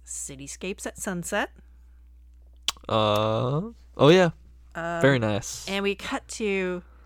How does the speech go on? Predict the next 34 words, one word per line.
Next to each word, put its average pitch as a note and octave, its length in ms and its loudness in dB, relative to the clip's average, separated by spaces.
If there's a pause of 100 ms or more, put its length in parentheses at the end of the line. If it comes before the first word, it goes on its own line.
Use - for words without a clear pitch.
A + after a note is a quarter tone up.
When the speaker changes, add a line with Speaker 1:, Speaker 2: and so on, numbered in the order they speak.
(560)
Speaker 1:
our - 120 4
boy, C#3+ 580 -8 (1080)
Cutie G3+ 240 -6
Pie. C3+ 440 -8
Speaker 2:
Oh. - 680 10
<laughs> - 40 6
Speaker 1:
Ooh D4 140 4
woo. F#3+ 460 2 (460)
My B3 80 6
Speaker 2:
Okay, B3 160 8
dude. D#4+ 60 2 (100)
Speaker 1:
ooh D#4+ 60 6
woo, D#4 300 2 (180)
Cutie A#3+ 180 -2
Pie A#3 140 2
Speaker 2:
Eating F3+ 180 4
Speaker 1:
boy. F3 60 2
Speaker 2:
some E3+ 140 0
pizza, G2+ 340 -6
man. G2+ 260 -12 (280)
Just - 220 -10
chilling. A2 420 -8
Speaker 1:
Jamie A#3+ 380 6
just F#3 340 -4
chilling C4 380 0
again B3 340 0
in B3 100 -4
his B3 160 -6
apartment, F#3 500 -6
eating F3 240 -8
some D3+ 300 -14 (260)
za. D#3+ 480 -4 (180)
Speaker 2:
That's - 180 -14
funny. G2 380 -4